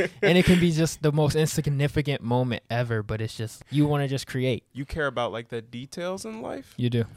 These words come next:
Speaker 2: So, like, they're, they're just small, like you just said, like, looking up at a street light, seeing the, the way the lighting is. I think you just care about those details 'cause that's just, like, that's what makes life what it is.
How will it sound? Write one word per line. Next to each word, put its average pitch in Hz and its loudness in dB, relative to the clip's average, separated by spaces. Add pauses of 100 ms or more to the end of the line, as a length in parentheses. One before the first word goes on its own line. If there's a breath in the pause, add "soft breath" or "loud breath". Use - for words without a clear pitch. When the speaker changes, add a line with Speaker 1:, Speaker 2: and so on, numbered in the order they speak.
Speaker 2:
So, 151 0
like, 143 -2
they're, 143 -2
they're 160 -2
just 156 -6
small, 220 0
like 196 -4
you 196 -8
just 175 -8
said, 143 -2
like, 120 -6
looking 143 0
up 135 -2
at 127 0
a 113 -2
street - -8
light, 117 -8
seeing 139 -4
the, 127 -4
the 123 -6
way 135 -2
the 120 -4
lighting 123 -2
is. 113 -8 (360 loud breath)
I 135 -2
think 139 -4
you 143 -6
just 135 -6
care 147 -2
about 131 -2
those 127 -8
details 127 -8
'cause 123 -10
that's 135 -2
just, 135 -10
like, 117 -8 (720)
that's 180 2 (800)
what 139 -2
makes 135 -4
life 117 -6
what 120 -6
it 104 -6
is. 117 -10